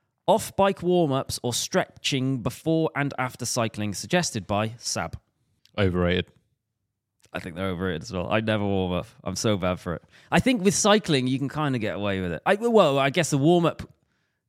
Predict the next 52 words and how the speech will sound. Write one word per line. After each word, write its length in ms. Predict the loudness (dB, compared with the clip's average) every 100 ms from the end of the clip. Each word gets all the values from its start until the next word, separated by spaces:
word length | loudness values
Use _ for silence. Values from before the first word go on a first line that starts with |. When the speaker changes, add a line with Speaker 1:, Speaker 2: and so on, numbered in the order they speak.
| _ -2
Speaker 1:
caveat 500 | 2 4 4 2 0
would 160 | -2
be 280 | 0 0 0
if 180 | -4 -2
I 120 | -2
knew 240 | 2 2 2
I 80 |
was 160 | 2 0
going 240 | 0 -2
straight 400 | -2 -2 -2 0
into 240 | -4 -2 -2
a 40 |
hard 240 | 0 0 0
race, 280 | -2 -2 0
i 120 | 2
e 240 | 4 2 -2 -10
a 60 |
crit 460 | -4 4 4 4 -2 -10 -2
or 60 | 4
Speaker 2:
Yep. 240 | 4 4 -4 -2
Speaker 1:
a, 40 | 2
or 100 | 2
a 40 |
ten 280 | 2 2 4
mile 240 | 2 0
T 200 | 2 0
T. 360 | 2 0 0 -2 4
Speaker 2:
Yep, 220 | 4 4
Speaker 1:
You 60 | 2
know, 80 | 4
a 20 |
short 320 | 6 6 6
Speaker 2:
exactly. 240 | 4 0
Speaker 1:
T 300 | 2 2 2
T, 60 | -2 -4
I'm 120 | 0
doing 220 | 2 2
a 60 | 4
warm-up 340 | 4 2 -2
for 180 | 4 6
Speaker 2:
Or 40 |
a 20 | 8
hill 140 | 8
Speaker 1:
because 80 | 6
Speaker 2:
climb. 260 | 4 2 -4 _ -8
Speaker 1:
you, 100 | -8 -2
yes, 460 | -2 0 -4 -6 -4
'cause 100 | 2
you 80 | 4
gotta 140 | 4
be 120 | 2 -2
sharp 560 | -2 0 2 0 -2